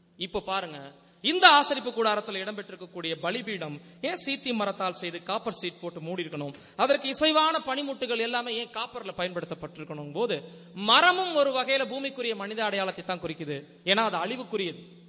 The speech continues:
ஏன்னா ஜாஸ்தி என்னால எக்ஸ்பிளைன் பண்ணிட்டு போக முடியாது, time கம்மியா இருக்கறனால. மரமும் ஒரு அழிவுக்குரிய தன்மை குறிக்குது, அதே நேரத்துல ஒரு பரிபூரண மனிதன் எப்படி இருந்தாருங்கிறத காண்பிக்குது.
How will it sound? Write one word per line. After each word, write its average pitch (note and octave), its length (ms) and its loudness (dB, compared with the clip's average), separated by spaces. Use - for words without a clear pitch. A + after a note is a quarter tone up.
ஏன்னா A3+ 180 2
ஜாஸ்தி B3 360 4
என்னால A3 260 -2
எக்ஸ்பிளைன் A3+ 300 -6
பண்ணிட்டு G#3 220 -10
போக G#3 100 -4
முடியாது, G3 320 -2
time G#3+ 220 6
கம்மியா G3+ 320 0
இருக்கறனால. D#3+ 360 -6
மரமும் E4 480 8
ஒரு C4 160 2
அழிவுக்குரிய C4+ 500 -2
தன்மை A3+ 300 -4
குறிக்குது, A3 340 -6
அதே A#3+ 320 8
நேரத்துல C4 360 -2
ஒரு A#3+ 160 -2
பரிபூரண B3 600 -4
மனிதன் G#3 440 -6
எப்படி E3 260 -6
இருந்தாருங்கிறத D#3+ 500 -6
காண்பிக்குது. D3 420 -8